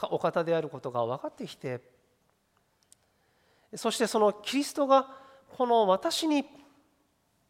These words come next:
「ついてきなさい」と声をかけてくださることが分かって、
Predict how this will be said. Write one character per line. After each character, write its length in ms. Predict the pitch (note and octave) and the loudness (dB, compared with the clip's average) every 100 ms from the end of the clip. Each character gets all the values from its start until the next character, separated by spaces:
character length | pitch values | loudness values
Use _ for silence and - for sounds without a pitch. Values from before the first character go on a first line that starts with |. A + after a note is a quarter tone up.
| _ _ _ - - - | _ _ _ -20 -20 -12
「つ 140 | - | -10
い 60 | C#3 | -8
て 100 | D3 | -8
き 100 | C#3 | -4
な 120 | D3 | -4
さ 180 | - C4+ | -2 -6
い」 80 | C#4+ | -6
と 460 | - G3 E3 - - - _ - | 0 2 2 0 -20 -20 _ -6
声 300 | E4 D#4+ A3 | 0 4 4
を 60 | |
か 140 | - D4 | 2 -4
け 100 | B3+ | -2
て 100 | G3+ | -2
く 80 | |
だ 100 | E3 | -2
さ 160 | D3+ D#3+ | 0 -2
る 60 | D3 | -2
こ 100 | C3 | -6
と 140 | C3 | -4
が 120 | B2 | -4
分 140 | B2+ E3+ | -4 -6
か 100 | D#4+ | -8
っ 100 | D#4+ | -4
て、 340 | E3 C3+ - | -4 -4 -6